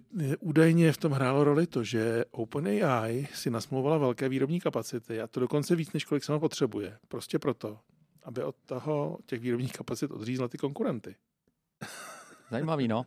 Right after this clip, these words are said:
Speaker 2: Tak dříve to byly nějaký ty požáry v těch fabrikách, jak jim tam, že tam nefungovalo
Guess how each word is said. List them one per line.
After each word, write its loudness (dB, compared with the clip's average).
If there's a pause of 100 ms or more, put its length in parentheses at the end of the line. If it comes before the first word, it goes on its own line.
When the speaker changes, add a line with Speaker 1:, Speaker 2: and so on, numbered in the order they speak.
(140)
Speaker 2:
Tak -6
dříve 2
to 4
byly 6 (220)
nějaký -2
ty -4
požáry 6
v -10
těch 0
fabrikách, 2
jak -10
jim -2
tam, 2
že -2
tam 4
nefungovalo 8